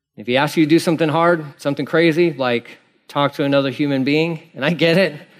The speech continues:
that's hard, I understand, do it. Do it. You have no idea where that conversation's gonna go.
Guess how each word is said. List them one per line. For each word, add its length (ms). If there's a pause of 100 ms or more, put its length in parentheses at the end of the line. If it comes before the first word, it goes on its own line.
(240)
that's 180
hard, 480
I 180
understand, 720 (1700)
do 260
it. 260 (1600)
Do 280
it. 200 (800)
You 120
have 140
no 160
idea 280
where 100
that 140
conversation's 580
gonna 220
go. 240